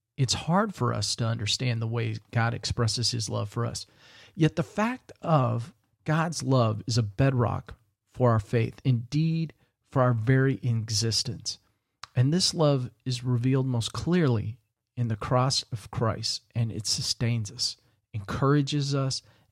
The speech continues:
enabling us to trust that the Lord is, is there to rejoice, even in the midst of hard times. You know, I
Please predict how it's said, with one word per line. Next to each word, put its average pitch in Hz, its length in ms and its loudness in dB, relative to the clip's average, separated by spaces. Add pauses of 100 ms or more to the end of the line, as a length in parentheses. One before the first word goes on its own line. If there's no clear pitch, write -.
enabling 143 760 2
us 107 240 0
to 120 120 -6
trust - 400 -4
that 127 100 -6
the 117 100 -4
Lord 135 560 0 (1600)
is, 123 280 0
is 120 220 2
there 139 220 6
to 135 80 2
rejoice, 110 760 -2 (240)
even 175 280 -2
in 123 120 0
the 113 80 0
midst 117 640 -2 (260)
of 107 120 -6
hard 110 280 -4
times. - 460 -6 (2000)
You 156 80 -2
know, 160 220 4 (240)
I 180 260 2